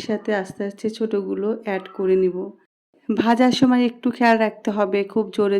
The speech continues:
জাল দিয়ে তাড়াতাড়ি পুড়িয়ে ফেলা যাবে না, তাহলে কিন্তু গরম মশলার কালারটা কালো হয়ে যাবে এবং তরকারির টেস্টটা ভালো আসবে না। তাই একটু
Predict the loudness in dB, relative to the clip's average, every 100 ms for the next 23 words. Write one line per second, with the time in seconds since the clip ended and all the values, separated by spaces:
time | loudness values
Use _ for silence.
0 | 0 0 0 0 -2 -2 -2 -2 0 -2
1 | -2 -6 -4 -4 -4 -6 -6 -6 -4 -2
2 | -2 -4 -10 _ _ _ -8 -6 -4 -6
3 | -6 -4 -4 -4 -6 -6 -8 _ _ _
4 | -8 -4 -4 -4 -4 -4 -6 -4 -4 -4
5 | -6 -8 -4 -4 -2 -2 -2 0 -2 -4
6 | -4 -2 2 4 4 4 2 2 2 0
7 | 2 2 0 0 -2 -2 -2 2 2 0
8 | 4 4 4 0 -8 _ _ -2 0 0
9 | -2